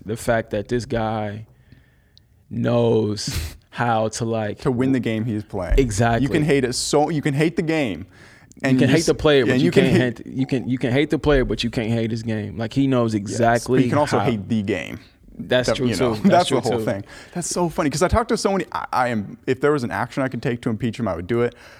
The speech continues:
Speaker 2: But so many people let them steal his, their peace of mind. They're like, "Oh, I'm just not happy while he's president. He's not my,"
Speaker 1: Mm.
Speaker 2: I'm like, "You're letting him win." If you're letting someone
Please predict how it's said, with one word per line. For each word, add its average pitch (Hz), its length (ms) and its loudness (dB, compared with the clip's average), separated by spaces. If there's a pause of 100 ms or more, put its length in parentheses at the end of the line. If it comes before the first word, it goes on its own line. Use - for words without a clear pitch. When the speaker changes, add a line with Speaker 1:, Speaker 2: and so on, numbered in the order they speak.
(320)
Speaker 2:
But 123 200 -2
so - 160 -4
many 156 220 0
people 147 340 -2
let 107 220 -2
them 123 140 0
steal 123 440 -2
his, 110 180 -4
their 107 220 -2
peace 110 220 -8
of 107 80 -8
mind. - 240 -8
They're 57 160 -10
like, - 160 -10
"Oh, 165 180 2
I'm 160 140 0
just 151 120 -4
not 127 260 -2
happy 127 300 -2
while 104 140 -2
he's 101 160 -4
president. 101 400 -2
He's 120 80 -2
not 135 160 2
my," 117 140 2
Speaker 1:
Mm. - 20 -10
Speaker 2:
I'm 120 180 -2
like, 123 200 -6 (240)
"You're 147 100 -2
letting 175 260 -2
him 98 160 -4
win." 80 220 -12 (160)
If 131 120 -4
you're 196 120 0
letting 160 300 2
someone 143 500 0